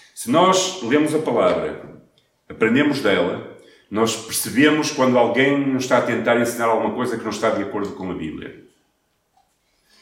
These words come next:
E ela nos alerta e nos, nos faz perceber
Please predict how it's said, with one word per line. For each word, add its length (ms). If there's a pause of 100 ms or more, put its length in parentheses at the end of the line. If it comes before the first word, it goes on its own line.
(100)
E 200
ela 480
nos 180
alerta 640
e 80
nos, 380
nos 160
faz 560 (240)
perceber 1040